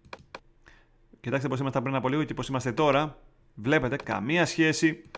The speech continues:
Σίγουρα σώσαμε τη μέρα. Σίγουρα λοιπόν τα πράγματα είναι πολύ καλύτερα από ό,τι πριν. Βλέπετε πώς μειώθηκαν πρακτικά,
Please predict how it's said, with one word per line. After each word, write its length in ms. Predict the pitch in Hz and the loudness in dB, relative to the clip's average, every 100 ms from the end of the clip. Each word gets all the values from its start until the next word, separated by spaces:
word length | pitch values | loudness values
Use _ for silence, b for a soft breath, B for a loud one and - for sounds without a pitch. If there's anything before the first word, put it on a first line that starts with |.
| B B B B | B B B B
Σίγουρα 460 | - 156 151 147 143 | 2 2 4 2 2
σώσαμε 320 | 139 139 127 | 2 2 0
τη 100 | 113 | 0
μέρα. 360 | 117 117 135 131 _ _ _ | 0 0 -2 -8 _ _ _
Σίγουρα 360 | _ - 143 131 | _ -4 0 2
λοιπόν 180 | 120 123 | 0 -2
τα 60 | |
πράγματα 300 | 117 123 120 | -2 -2 0
είναι 100 | 123 | -2
πολύ 260 | 110 107 135 | -2 -2 2
καλύτερα 320 | 143 135 131 | 2 2 2
από 80 | 127 | 0
ό,τι 120 | 123 | 0
πριν. 360 | 120 139 143 135 B B B B | 0 0 0 -2 B B B B
Βλέπετε 360 | 120 139 131 | 0 2 2
πώς 500 | 131 131 131 131 - - | -2 -2 0 0 -4 -4
μειώθηκαν 880 | 120 123 165 190 - - 107 95 98 - | -2 2 4 4 0 -6 -6 -6 -10 -8
πρακτικά, 580 | 113 - 107 113 110 | -8 -6 -4 -2 -2